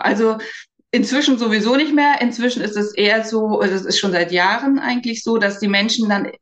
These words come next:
irgendwie immer gefragt haben am Ende, „Und, kriegst du noch irgendeinen Impuls <laughs> für mich?“ So, dass sie eigentlich so, und das ist ja das Spannende, dass sie, dass mir gezeigt hat, na,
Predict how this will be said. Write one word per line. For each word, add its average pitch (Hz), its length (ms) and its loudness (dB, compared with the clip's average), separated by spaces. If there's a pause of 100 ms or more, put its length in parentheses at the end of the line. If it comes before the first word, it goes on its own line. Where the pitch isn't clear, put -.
irgendwie 220 840 0
immer 240 320 2
gefragt 226 520 -2
haben 233 140 -4
am 208 120 -2
Ende, 226 280 0
„Und, 320 340 0
kriegst 294 240 -4
du 311 60 0
noch 240 220 0
irgendeinen 247 400 0 (100)
Impuls 427 460 -2
<laughs> - 360 -2
für 339 100 -2 (100)
mich?“ - 460 -4
So, - 220 -4 (340)
dass 254 160 -2
sie 247 100 -4
eigentlich 262 460 -4
so, 254 200 -2 (280)
und 247 120 -2
das 262 160 0
ist 277 140 -6
ja 247 100 0
das 220 180 -4
Spannende, 262 600 0 (360)
dass 226 240 -2
sie, 226 280 -2 (260)
dass 214 160 -2
mir 233 140 2
gezeigt 214 400 -2
hat, 202 120 -2
na, 214 280 2